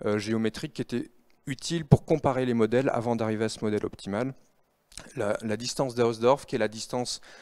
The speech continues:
euh, maximale entre les, les deux surfaces. Euh, et puis, une métrique qui est peut-être plus intéressante, euh, pour nous, c'est le, l'A S S D, donc Average Symmetrical Surface Distance, qui regarde tout au long de, des deux surfaces la, la distance moyenne.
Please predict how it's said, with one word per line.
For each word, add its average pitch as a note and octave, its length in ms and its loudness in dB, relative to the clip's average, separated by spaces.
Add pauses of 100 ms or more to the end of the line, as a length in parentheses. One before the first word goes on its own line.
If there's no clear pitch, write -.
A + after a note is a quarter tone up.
(160)
euh, A2 180 0
maximale C#3 640 0
entre A#2 280 -6
les, G#2+ 220 -2
les G#2+ 140 -2
deux A2+ 140 0
surfaces. - 600 -2 (540)
Euh, G#2 380 2
et A#2 100 -4
puis, C#3+ 520 -6 (100)
une A2+ 100 -4
métrique A#2 300 -4
qui - 100 -8
est G#2+ 40 -2
peut-être A#2 280 -4
plus B2 220 -14
intéressante, A2+ 640 2
euh, G2+ 260 0
pour G2+ 200 -2
nous, C3 120 -2
c'est - 240 -6
le, G2 480 0 (100)
l'A A#2+ 200 2
S - 200 0
S A2 220 -2
D, A#2 180 -2
donc A#2 380 -6
Average A#2 400 -4
Symmetrical A2+ 560 -6
Surface A2 560 -8
Distance, G#2+ 500 -8 (540)
qui - 180 -4
regarde A#2+ 400 0
tout - 220 -6
au A#2+ 40 2
long A#2+ 200 -2
de, G#2+ 520 -2
des A2 80 -4
deux G#2+ 120 -4
surfaces - 500 -6
la, G#2+ 80 -4
la G2+ 160 -8
distance - 480 -12
moyenne. F#2 300 -10